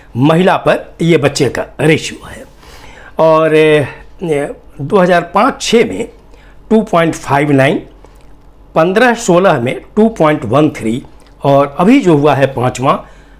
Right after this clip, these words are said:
अ, बेस है इसका वर्ष दो हज़ार उन्नीस इक्कीस, इसमें वन पॉइंट नाइन फ़ोर। तो हम देख रहे हैं कि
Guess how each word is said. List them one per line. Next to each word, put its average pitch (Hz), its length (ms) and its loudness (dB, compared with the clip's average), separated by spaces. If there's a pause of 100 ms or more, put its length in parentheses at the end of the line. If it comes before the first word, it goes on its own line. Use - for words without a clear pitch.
(100)
अ, 131 360 2 (520)
बेस 165 420 0
है 120 80 0
इसका - 460 -6 (220)
वर्ष 139 360 -2
दो 131 100 0
हज़ार 135 280 2
उन्नीस 139 360 2
इक्कीस, - 420 -12 (120)
इसमें 135 240 -4
वन 113 260 -6
पॉइंट 110 340 -10 (280)
नाइन 95 280 -6
फ़ोर। - 500 -8 (880)
तो 208 60 2
हम 202 100 0
देख 285 240 0
रहे 233 100 2
हैं 240 100 -2
कि 233 260 -2